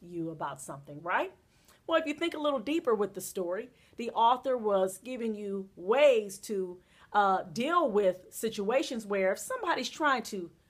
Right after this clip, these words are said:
trick you into doing something that, you know, you may like, "I don't wanna do that," you can actually be on your toes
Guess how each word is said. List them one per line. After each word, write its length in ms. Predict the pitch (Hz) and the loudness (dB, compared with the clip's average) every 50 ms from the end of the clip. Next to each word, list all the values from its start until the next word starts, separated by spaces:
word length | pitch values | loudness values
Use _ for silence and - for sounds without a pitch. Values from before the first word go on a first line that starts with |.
| _ - - | _ -20 -14
trick 360 | - - - 392 587 571 571 - | -8 -4 0 2 2 2 2 0
you 380 | 220 208 - 170 185 240 254 - _ _ _ _ _ - | -2 0 0 0 0 -2 -6 -12 _ _ _ _ _ -4
into 240 | 214 220 220 220 | -2 -2 0 -2
doing 300 | 196 180 233 240 226 208 | -2 -2 -2 0 0 -2
something 420 | 196 196 - 220 202 190 202 196 185 | -2 -4 -4 -6 -6 -4 -4 -4 -2
that, 340 | 180 170 165 165 156 - - _ _ _ _ _ _ _ _ _ _ _ _ | -2 -2 -2 -2 -4 -8 -12 _ _ _ _ _ _ _ _ _ _ _ _
you 220 | - 294 277 285 277 | -12 -6 -4 -2 2
know, 220 | 247 220 190 185 | 4 4 4 4
you 260 | 180 196 254 269 269 | 2 0 -2 -4 -4
may 240 | 254 254 247 240 226 | -4 -2 -2 -2 0
like, 280 | 202 202 185 175 170 170 | 2 2 2 2 0 -2
"I 280 | 160 165 190 226 262 | 0 2 4 6 6
don't 180 | 285 277 254 233 | 4 4 0 -2
wanna 200 | 220 202 190 - | -2 -2 -2 -2
do 140 | 175 170 170 | -2 -4 -4
that," 320 | 175 175 170 170 - - _ _ _ _ _ _ | -4 -4 -4 -6 -8 -14 _ _ _ _ _ _
you 540 | - 165 180 214 294 339 302 233 196 185 185 - _ _ - | -14 -8 -2 0 2 2 2 0 -2 -6 -8 -12 _ _ -10
can 180 | - 190 156 - | -8 -8 -4 -2
actually 600 | 180 208 277 - - - 180 170 170 170 170 - _ _ _ - 170 | -2 -2 -2 -2 -6 -8 -6 -6 -8 -10 -12 -14 _ _ _ -16 -10
be 200 | 151 214 202 190 | -8 -4 -2 -2
on 220 | 190 - 165 165 160 | 0 -2 -2 -4 -2
your 180 | 196 277 339 | -2 -2 -2
toes 640 | 339 - - 185 170 160 156 160 160 160 - - | -2 -4 -4 -4 -4 -4 -6 -10 -12 -14 -16 -18